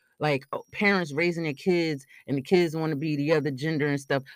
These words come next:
But we're not concerned about the boys that wanna be boys, that are gonna be boys and doing fuck shit when they're young, and we're not calling them on it. Guys are not calling their homies out. Yo, if a girl is walking across the street,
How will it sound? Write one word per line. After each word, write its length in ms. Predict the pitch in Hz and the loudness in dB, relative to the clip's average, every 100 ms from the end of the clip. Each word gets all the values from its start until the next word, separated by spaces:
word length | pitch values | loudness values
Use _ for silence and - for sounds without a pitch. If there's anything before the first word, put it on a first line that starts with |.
| - | 0
But 120 | 156 | 2
we're 200 | 208 254 | 4 4
not 220 | 262 269 | 4 2
concerned 440 | 226 226 233 247 | 0 0 2 2
about 240 | 220 190 180 | 2 2 2
the 100 | 156 | -2
boys 520 | 135 190 233 233 202 | 2 6 8 6 4
that 180 | 190 165 | 2 4
wanna 240 | 185 240 | 4 4
be 160 | 220 247 | 4 2
boys, 560 | 185 233 233 208 226 185 | 4 6 8 8 6 2
that 180 | 151 - | 0 0
are 160 | 147 | -2
gonna 420 | 156 - 131 185 220 | -2 -4 -4 -2 0
be 180 | 247 | 0
boys 520 | 220 269 254 202 202 208 - _ _ | 0 0 2 2 0 -2 -14 _ _
and 140 | 180 190 | 0 2
doing 180 | 214 | 2
fuck 320 | 160 - 269 - | 0 -6 -10 -8
shit 300 | - 202 180 | -2 0 2
when 120 | 190 | 0
they're 160 | 175 | 0
young, 340 | 170 226 240 185 | -2 -2 -2 -2
and 80 | 175 | -2
we're 80 | |
not 240 | 226 220 - | -4 -6 -8
calling 380 | - 285 277 202 | -4 -2 0 -2
them 140 | 165 | -2
on 120 | 123 | -6
it. 100 | 95 - - - - | -8 -14 -20 -20 -6
Guys 320 | 170 180 220 | 0 2 2
are 60 | 226 | 2
not 220 | 233 233 | 0 0
calling 320 | 240 233 240 | 2 4 4
their 140 | 247 233 | 2 2
homies 400 | 254 262 247 208 | 2 4 4 2
out. 220 | 185 - - - | 0 0 -10 2
Yo, 160 | 226 208 | 4 4
if 180 | 202 | 2
a 40 | 233 | -2
girl 240 | 254 320 | -2 -2
is 120 | 330 | -2
walking 260 | 269 285 269 | 0 2 0
across 340 | 262 269 269 | -2 -2 -2
the 80 | 247 | -4
street, 420 | 240 - 269 269 | -8 -4 -4 -4